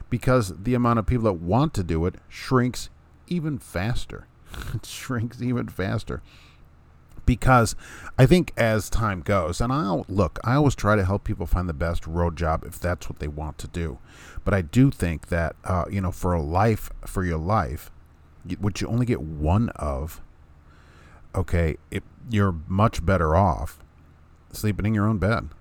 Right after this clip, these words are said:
Uh, even sleeping, uh, single in a double bed would be worse, uh, would be, you know, better than being gone for, say, four weeks and home four days.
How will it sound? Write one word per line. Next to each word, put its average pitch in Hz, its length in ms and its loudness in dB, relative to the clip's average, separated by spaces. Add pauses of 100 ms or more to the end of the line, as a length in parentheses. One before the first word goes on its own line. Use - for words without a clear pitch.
(320)
Uh, 87 320 -2
even 113 300 -2
sleeping, 123 540 0 (300)
uh, 101 220 0
single 131 380 2
in 123 160 2
a 110 60 2
double 104 340 2
bed 57 300 -6 (440)
would 98 160 4
be 98 140 4
worse, 92 580 0
uh, 87 240 -2
would 90 160 0
be, 87 300 0
you 95 160 0
know, 87 160 0
better 90 400 2
than 82 380 -4 (720)
being 85 300 -4
gone 82 400 -2
for, 80 360 -4
say, 78 380 -6 (520)
four 113 300 2
weeks 95 380 2
and 95 120 2
home 107 280 2
four 104 360 2
days. 101 260 -2